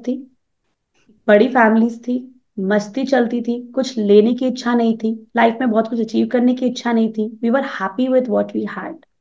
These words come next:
Now everybody wants to have everything। फैमिलीज छोटी हो गई हैं, सोशल बिल्कुल खत्म हो गया है। It's more of Facebook, Insta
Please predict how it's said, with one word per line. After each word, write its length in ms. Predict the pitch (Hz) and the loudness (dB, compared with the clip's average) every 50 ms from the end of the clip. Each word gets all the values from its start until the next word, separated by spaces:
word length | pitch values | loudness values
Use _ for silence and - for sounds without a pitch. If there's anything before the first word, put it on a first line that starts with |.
| _ _ _ _ _ _ _ _ _ _ _ _ - 233 | _ _ _ _ _ _ _ _ _ _ _ _ -2 2
Now 160 | 269 285 285 | 4 6 6
everybody 460 | 254 226 208 269 294 247 320 311 311 | 6 4 4 2 2 2 2 2 2
wants 400 | 294 247 247 247 247 247 247 - - - | 4 4 4 4 4 4 2 0 -8 -8
to 100 | - 262 277 269 - - _ - - | -8 -8 -8 -8 -14 -16 _ -10 0
have 280 | 208 220 226 247 247 247 | 4 4 6 6 4 2
everything। 540 | 220 190 170 180 196 208 196 226 269 294 302 302 - _ _ _ _ _ _ _ _ _ _ _ - | 0 -2 -2 -4 -4 -6 -6 -6 -6 -6 -6 -8 -8 _ _ _ _ _ _ _ _ _ _ _ 0
फैमिलीज 460 | 233 214 220 226 240 254 285 294 294 - | 2 4 4 6 4 4 4 2 0 2
छोटी 320 | - 247 220 226 247 247 | 2 0 2 2 2 2
हो 120 | 262 262 | 2 2
गई 200 | 240 262 269 277 | 2 0 -2 -2
हैं, 100 | 285 294 285 285 _ _ _ _ _ _ _ _ _ _ _ _ _ _ _ | -4 -6 -6 -10 _ _ _ _ _ _ _ _ _ _ _ _ _ _ _
सोशल 480 | - - 269 262 269 269 - 330 311 302 | 0 4 6 6 6 6 4 4 4 4
बिल्कुल 300 | - 254 240 247 269 262 262 | 4 2 0 0 -2 -4 -2
खत्म 300 | - 220 214 226 233 247 | -2 0 2 4 4 4
हो 140 | 247 247 | 4 4
गया 140 | 233 247 247 | 4 4 4
है। 180 | 254 269 294 - | 4 2 2 -4
It's 160 | 226 - 233 226 220 | -6 -2 0 2 4
more 100 | 226 226 226 | 6 6 4
of 100 | 220 220 - - | 4 2 2 4
Facebook, 460 | 208 202 190 175 175 214 233 233 233 - - _ _ _ - | 4 4 4 2 0 0 0 0 0 -8 -18 _ _ _ 0
Insta 380 | 214 202 202 - - - 226 | 0 0 0 -2 0 4 4